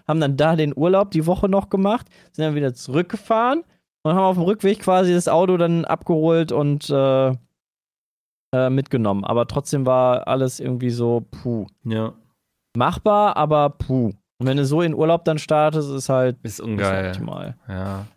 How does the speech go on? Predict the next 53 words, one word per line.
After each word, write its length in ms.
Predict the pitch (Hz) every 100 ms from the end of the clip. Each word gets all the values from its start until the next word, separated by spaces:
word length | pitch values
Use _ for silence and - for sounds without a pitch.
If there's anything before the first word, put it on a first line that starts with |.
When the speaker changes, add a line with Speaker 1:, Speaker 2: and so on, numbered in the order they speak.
| _ _
Speaker 2:
Nee, 200 | - 104
da 120 | 101 101
hab 120 | 110
ich 100 | 101
Speaker 1:
Aber 120 | 123
Speaker 2:
auch 20 |
Speaker 1:
ich 60 | 123
Speaker 2:
nicht 100 | 127
so 60 | 131
Speaker 1:
persönlich 340 | 143 139 -
Speaker 2:
Lust 100 | 127
Speaker 1:
hatte 80 | 123
Speaker 2:
drauf. 280 | 117 117 113
Speaker 1:
da 40 | 113 - -
Speaker 2:
Ich 60 | 113
hatte 140 | 127
nur 120 | 131
einmal 220 | 101 117 135
den 140 | 123
Fall, 240 | - 117
dass, 240 | 113 107 -
ähm, 340 | 107 104 110 139
mein, 300 | 113 101 101
mein 240 | 104 104 -
Auto 480 | 110 113 110 110 127 _
während 220 | 107 110
der 100 | 110
Autobahn 460 | 107 104 104 107 104
angezeigt 500 | 107 104 - 101 104
hat, 220 | 98 98
Reifendruckprobleme. 1800 | 98 - 123 127 131 - _ _ _ _ _ _ _ - 117 117 135 143 -
Speaker 1:
Mhm. 400 | 135 135 135 160 - _ _
Speaker 2:
Das 120 | 110 -
ist 60 |
auch 140 | 107 104
ungeil, 360 | 110 110 110
dann 120 | 107 104
erstmal 320 | 101 104 98
rechts 260 | 110 101
auf 100 | 113
die 100 | -
Standspur 640 | 104 101 113 - 127 123 123
und 120 | 113
geguckt, 460 | 113 - 135 143
so 160 | - 127
sah 140 | 104 104
alles 220 | 110 -
gut 180 | 127 139
aus. 260 | 127 131
Dann 120 | 117
hab 120 | 107 107
ich 80 | -
da 240 | 104 101